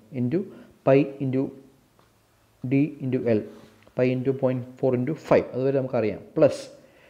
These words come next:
അത് കഴിഞ്ഞുള്ള ടേം point five into hundred, അവിടുത്തെ സി എത്ര? hundred into pi into point four into X, ആ value നമുക്കറിയത്തില്ല. എല്ലിൻ്റെ value നമ്മൾ X കൊടുത്തു. Solve for x,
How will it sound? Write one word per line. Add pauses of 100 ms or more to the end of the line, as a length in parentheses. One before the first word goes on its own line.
(200)
അത്
കഴിഞ്ഞുള്ള
ടേം (320)
point
five
into (420)
hundred,
അവിടുത്തെ (140)
സി
എത്ര? (140)
hundred
into (160)
pi (140)
into (180)
point
four
into (520)
X, (180)
ആ
value
നമുക്കറിയത്തില്ല. (160)
എല്ലിൻ്റെ
value
നമ്മൾ
X
കൊടുത്തു. (680)
Solve
for (140)
x,